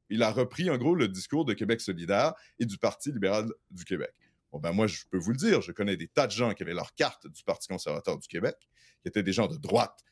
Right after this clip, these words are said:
nationale, des gens qui aiment Trump, des gens qui veulent la victoire des républicains aux États-Unis,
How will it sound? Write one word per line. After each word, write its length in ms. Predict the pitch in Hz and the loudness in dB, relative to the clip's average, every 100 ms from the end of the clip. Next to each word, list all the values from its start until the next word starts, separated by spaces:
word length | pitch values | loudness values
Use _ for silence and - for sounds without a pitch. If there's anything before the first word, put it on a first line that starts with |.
| _ | _
nationale, 540 | 85 85 87 104 160 185 | -8 -4 0 2 2 0
des 80 | 104 | 0
gens 160 | 113 | 0
qui 160 | 107 120 | 2 2
aiment 180 | 95 - _ _ - | 2 -2 _ _ 0
Trump, 380 | 123 151 240 - _ _ | 4 4 2 -8 _ _
des 80 | 95 | -2
gens 200 | 98 110 | 2 0
qui 140 | - | 0
veulent 260 | 82 101 95 | 2 4 4
la 120 | 87 | 2
victoire 380 | 90 117 120 110 | 0 2 4 4
des 80 | 98 | 2
républicains 460 | 95 98 82 107 | 0 -2 -2 0
aux 40 | 92 | 0
États-Unis, 600 | 78 85 78 90 160 | -2 -6 -6 -2 -2